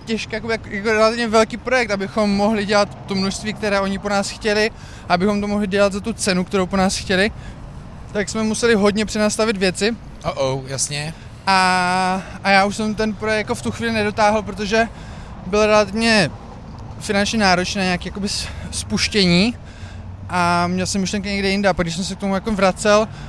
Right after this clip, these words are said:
Speaker 1: tak už přišla tady ta nabídka, eh, na odstup,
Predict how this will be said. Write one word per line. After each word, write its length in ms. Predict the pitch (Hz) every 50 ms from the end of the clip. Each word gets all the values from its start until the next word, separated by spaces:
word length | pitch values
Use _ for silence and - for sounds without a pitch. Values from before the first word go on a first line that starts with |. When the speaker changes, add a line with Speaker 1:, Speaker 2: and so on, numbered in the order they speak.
| - - - -
Speaker 1:
tak 160 | 208 180 -
už 120 | 208 -
přišla 340 | - - 196 175 - 214 196
tady 180 | 180 202 202 196
ta 100 | 196 202
nabídka, 760 | 196 196 190 196 202 - - - 214 202 202 202 202 208 202 - - - - - - - - - 185 180 180 180 185 185
eh, 40 |
na 140 | 185 180 185
odstup, 500 | 180 185 - - - - - 220 247 226